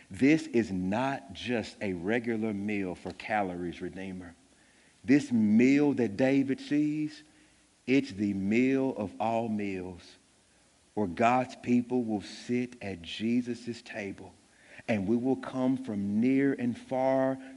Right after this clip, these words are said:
Jew and Gentile, male and female, slave and free,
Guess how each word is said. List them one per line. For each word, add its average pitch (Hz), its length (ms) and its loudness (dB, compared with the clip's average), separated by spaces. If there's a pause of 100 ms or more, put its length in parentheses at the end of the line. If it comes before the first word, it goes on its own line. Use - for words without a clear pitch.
(120)
Jew 135 520 4
and 107 180 2
Gentile, 135 800 0
male 127 500 4
and 107 200 -4
female, 131 640 2
slave 139 680 2
and 107 160 0
free, 139 640 2